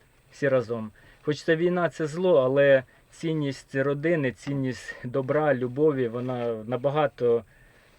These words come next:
тут виросла. І ти багато розумієш таких речей, яких, е, цінність яких не розумів до цього. Хоча зло,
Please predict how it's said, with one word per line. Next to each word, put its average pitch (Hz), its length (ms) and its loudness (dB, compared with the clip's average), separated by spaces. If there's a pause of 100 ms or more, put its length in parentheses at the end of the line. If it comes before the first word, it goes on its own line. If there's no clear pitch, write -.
(180)
тут - 260 -16 (100)
виросла. 123 640 -2
І 120 400 -8 (300)
ти 123 340 -4
багато 135 580 0
розумієш 139 600 -2
таких 139 300 -4
речей, 160 420 0 (320)
яких, 143 580 -4
е, 131 480 4 (560)
цінність 160 480 -4
яких 123 340 -6
не 139 140 0
розумів 143 640 -2 (220)
до 131 180 -8
цього. 113 560 -4 (380)
Хоча 156 720 2 (440)
зло, 175 480 2